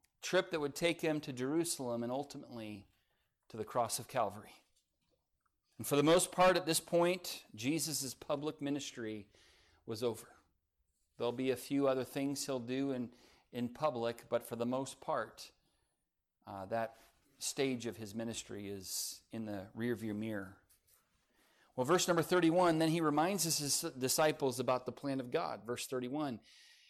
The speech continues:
"Then he taught his disciples and said unto them, The Son of Man is delivered into the hands of men, and they shall kill him.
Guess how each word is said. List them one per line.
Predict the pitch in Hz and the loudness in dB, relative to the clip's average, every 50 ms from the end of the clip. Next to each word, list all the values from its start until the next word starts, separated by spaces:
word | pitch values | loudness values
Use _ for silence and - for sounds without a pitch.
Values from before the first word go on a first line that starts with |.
| - _ _ | -20 _ _
"Then | 147 165 | 4 4
he | 196 196 | 4 2
taught | - - 170 185 196 | 0 2 4 4 6
his | 196 170 147 | 6 4 2
disciples | 160 156 - - 190 196 190 - 151 143 156 175 170 - - - | 0 -2 2 4 4 4 4 4 4 4 4 2 0 -2 -2 0
and | - 143 135 135 | 0 0 0 0
said | - - 185 180 | 2 4 4 4
unto | 165 156 151 143 | 4 0 0 2
them, | 151 151 156 156 | 2 2 2 2
The | 151 143 | 2 0
Son | - - - 190 202 220 | -2 2 4 4 4 4
of | 226 185 165 | 4 0 2
Man | 175 175 170 175 180 190 | 2 4 4 4 4 4
is | 175 143 - | 2 0 0
delivered | - 156 156 160 180 180 190 185 170 | 0 0 2 2 4 4 4 2 2
into | 170 170 165 | 2 -2 2
the | 151 160 151 | 2 2 2
hands | 123 160 165 170 175 180 170 | 2 2 0 0 0 0 0
of | 185 180 147 160 | -2 -2 -2 -2
men, | 165 165 160 143 120 123 143 170 - _ _ _ _ _ _ _ _ _ _ _ _ _ _ _ _ _ _ _ _ _ | 0 2 4 4 2 0 -2 -6 -10 _ _ _ _ _ _ _ _ _ _ _ _ _ _ _ _ _ _ _ _ _
and | - 156 | 2 4
they | 202 214 | 4 4
shall | - - 220 208 | 6 6 4 4
kill | - - 254 262 254 185 | 4 6 8 8 8 8
him. | 160 185 156 127 110 101 | 6 2 0 -2 -2 -6